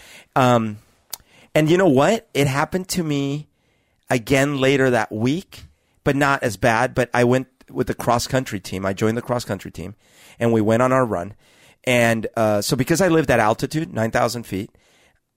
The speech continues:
when the run started, I was right at the front of the pack. And actually the coach was like, "Whoa, look at the new kid." And I wasn't feeling it at all.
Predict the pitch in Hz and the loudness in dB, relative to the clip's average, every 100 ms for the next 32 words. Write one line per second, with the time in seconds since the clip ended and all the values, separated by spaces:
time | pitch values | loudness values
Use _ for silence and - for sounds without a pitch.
0 | _ - 131 123 104 127 185 208 - 104 | _ -2 2 2 2 2 2 0 0 0
1 | 95 92 _ _ _ - 151 185 135 - | 0 -6 _ _ _ -2 2 4 4 0
2 | 120 110 131 165 185 - 104 - 143 135 | -4 0 2 4 0 -2 -12 -4 0 0
3 | 110 - 143 107 110 107 120 - 110 104 | 0 0 -2 -2 -4 -2 -2 -2 -4 -2
4 | 135 156 117 98 - 90 120 190 226 151 | -2 -2 -4 -6 -8 -2 2 4 4 4
5 | 147 160 175 190 247 - 175 113 - - | 2 0 -2 2 0 0 2 2 0 -12
6 | - - - 151 151 170 190 160 - 143 | -20 -20 -4 0 4 4 4 0 0 2
7 | 131 117 107 107 156 73 - | 2 0 0 2 2 0 -4